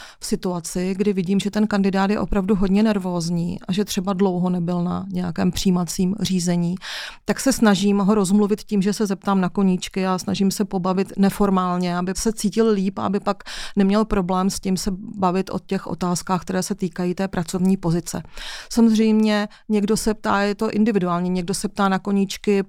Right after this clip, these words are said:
proto, aby se přesvědčil nebo aby se ujistil, že ten člověk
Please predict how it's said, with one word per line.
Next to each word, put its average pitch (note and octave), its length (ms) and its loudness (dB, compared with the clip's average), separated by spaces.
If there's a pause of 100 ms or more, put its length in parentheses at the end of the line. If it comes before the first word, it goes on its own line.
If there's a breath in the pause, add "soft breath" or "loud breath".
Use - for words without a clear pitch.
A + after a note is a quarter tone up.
proto, G3 600 0 (400 loud breath)
aby G3 540 0
se - 240 -4
přesvědčil G3 840 0 (320 loud breath)
nebo G3 280 2
aby F#3 140 0
se - 120 0
ujistil, G#3+ 480 2
že F#3+ 120 0
ten G3 180 2
člověk F#3+ 480 0